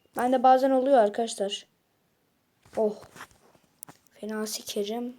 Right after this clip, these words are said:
attı. Bu arada adında bir anlam çıkardım ama ben. Neyse. Oyun kasıyor arkadaşlar. Böyle yapınca. Ee,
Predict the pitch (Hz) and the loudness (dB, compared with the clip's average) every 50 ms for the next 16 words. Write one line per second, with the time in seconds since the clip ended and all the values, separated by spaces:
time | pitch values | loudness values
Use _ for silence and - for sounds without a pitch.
0 | _ - - - 202 202 _ - - 202 220 233 247 247 _ _ _ _ _ _ | _ -16 -14 -14 -14 -14 _ -8 -6 -4 -4 -4 -6 -12 _ _ _ _ _ _
1 | _ _ _ _ _ _ _ _ _ _ _ _ _ _ _ _ _ _ _ _ | _ _ _ _ _ _ _ _ _ _ _ _ _ _ _ _ _ _ _ _
2 | _ _ _ _ _ _ _ _ _ _ _ - 214 226 226 220 233 - 131 196 | _ _ _ _ _ _ _ _ _ _ _ -6 -4 -4 -2 -2 -2 0 0 -2
3 | 208 214 226 226 226 226 220 220 233 226 196 - - 202 220 226 233 240 240 240 | -2 -4 -8 -6 -6 -6 -4 -4 -2 -2 -2 0 0 -2 -2 0 -2 -4 -4 -4
4 | - - - 247 220 196 196 220 247 254 240 214 202 196 202 208 208 214 _ _ | -6 -4 0 0 0 2 0 -2 -2 -2 -2 -2 -2 -4 -4 -6 -8 -10 _ _
5 | _ _ _ _ _ _ _ _ _ _ _ _ _ _ - 240 226 226 233 - | _ _ _ _ _ _ _ _ _ _ _ _ _ _ -16 -12 -12 -12 -12 -10
6 | - 233 233 254 254 _ _ _ _ _ _ _ _ _ _ - - 220 233 254 | -10 -8 -10 -10 -12 _ _ _ _ _ _ _ _ _ _ -8 -6 -6 -6 -4
7 | 254 - 294 254 247 - 214 208 208 202 208 - 220 226 220 - 220 220 214 - | -2 0 0 0 0 -2 -2 -2 -2 -2 -4 -6 -6 -6 -8 -12 -18 -18 -20 -20
8 | _ _ _ _ _ _ _ _ _ _ _ _ _ _ _ _ _ _ _ _ | _ _ _ _ _ _ _ _ _ _ _ _ _ _ _ _ _ _ _ _
9 | _ - 208 208 208 208 202 208 226 220 208 220 220 233 240 240 _ _ _ _ | _ -8 -6 -4 -4 -4 -6 -6 -10 -10 -10 -10 -10 -12 -12 -14 _ _ _ _
10 | _ _ _ _ _ _ _ _ _ _ _ _ _ _ _ _ _ _ _ _ | _ _ _ _ _ _ _ _ _ _ _ _ _ _ _ _ _ _ _ _
11 | _ _ _ _ _ _ _ - | _ _ _ _ _ _ _ -14